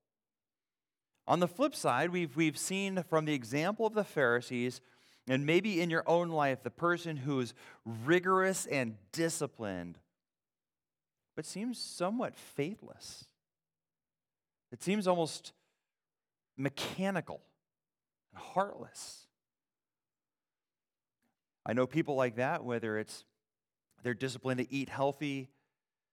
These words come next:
or maybe how they look at work. Man, they're just disciplined. And perhaps you think,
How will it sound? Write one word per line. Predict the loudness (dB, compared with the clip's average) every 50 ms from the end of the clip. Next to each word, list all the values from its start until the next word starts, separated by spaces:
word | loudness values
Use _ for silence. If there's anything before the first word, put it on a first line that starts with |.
| _ _ _ _ _ _ _ _ _ _ _
or | -4 0
maybe | 2 2 2 2 2
how | 0 0 2 2 2
they | 4 2 2 2 2 0 -4 -6
look | -4 -2 -2 0 0
at | 0 -2 -2 -4 -8
work. | -6 -2 0 0 0 0 -2 -8 -16 -18 -20 -20 _ _ _ -16
Man, | -12 -10 -8
they're | -6 -6 -8
just | -8 -10 -14 -14 -16 -14
disciplined. | -12 -10 -10 -10 -10 -10 -10 -10 _ -12 -12 -12 -12 -14 -20 -20 -20 _ _ _ _ _ _ _ _ _ _ _ -8
And | -6 -6
perhaps | -2 2 4 4 4 4 2
you | -2 -4
think, | 0 0 2 2 2 0 -4 -8 -18